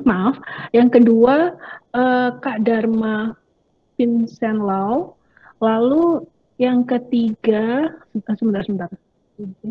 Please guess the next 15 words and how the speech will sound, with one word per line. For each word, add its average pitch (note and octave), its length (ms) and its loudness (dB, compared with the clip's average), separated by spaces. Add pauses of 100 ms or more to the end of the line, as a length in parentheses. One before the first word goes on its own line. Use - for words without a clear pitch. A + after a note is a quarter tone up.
(1800)
Kak C4+ 240 -4
Pratiwi. C4+ 880 4 (480)
Ya, A3+ 240 4 (160)
itu B3 240 2
tiga A#3 240 2
tercepat A3 560 -6
ya. G#3+ 160 0 (160)
Jadi B3+ 320 2
terima C4+ 320 0
kasih D#4 480 4
sudah A3+ 320 2
ik-, A3+ 240 -6 (160)
eh, G#3+ 540 -2 (100)
ikut B3+ 320 -2
menjawab. G#3+ 640 2